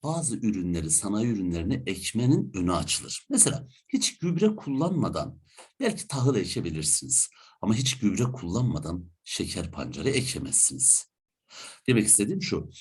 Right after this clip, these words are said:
yani bazı ürünlerin para kazanması için gelir gider dengesi, harcı borcunu öder mi diye çiftçi düşünürken gübre lazım. Gübre olursa şeker pancarını eker. Hiç gübre olmazsa şeker pancarında verim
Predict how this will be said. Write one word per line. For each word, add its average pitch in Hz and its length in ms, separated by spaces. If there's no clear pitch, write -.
yani 107 360
bazı 117 300
ürünlerin 107 500
para 117 240
kazanması 76 560
için 76 260
gelir 92 260
gider 87 360
dengesi, 82 460
harcı 87 440
borcunu 92 420
öder 120 320
mi 85 160
diye 82 180
çiftçi - 300
düşünürken 160 640
gübre 104 320
lazım. 73 360
Gübre 139 260
olursa 165 920
şeker - 400
pancarını 73 400
eker. - 320
Hiç - 200
gübre 165 240
olmazsa 180 600
şeker - 380
pancarında 82 500
verim 143 380